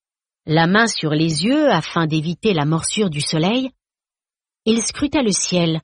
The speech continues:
et vit un drone équipé d'une caméra survolant le canyon. Les collines du comté d'Orange avaient beau sembler isolées,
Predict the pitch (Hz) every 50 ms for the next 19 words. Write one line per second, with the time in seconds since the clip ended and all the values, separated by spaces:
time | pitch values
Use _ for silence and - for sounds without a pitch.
0 | _ _ _ _ _ _ _ _ _ _ _ _ _ _ _ _ _ - 208 202
1 | 285 294 - 233 202 196 175 190 190 247 302 320 277 226 190 - - 208 - 277
2 | 262 175 165 165 156 - 226 214 202 214 226 214 247 269 277 - - 240 226 190
3 | 180 214 220 240 247 226 180 - - 160 151 147 147 147 147 151 156 156 151 -
4 | _ _ _ _ _ _ _ _ _ _ _ _ _ _ _ _ _ _ _ _
5 | _ _ _ _ _ _ _ _ _ _ _ _ _ _ _ _ _ _ _ _
6 | _ _ _ _ _ _ _ _ _ - 170 160 175 165 - 208 202 214 240 254
7 | 240 214 156 160 - - 185 175 - 208 190 160 165 165 156 175 185 202 226 226
8 | 202 - - - _ _ _ _ _ _ _ - 185 190 185 202 226 202 262 277
9 | - - 202 170 165 170 170 170 180 175 160 151 190 190 202 226 247 247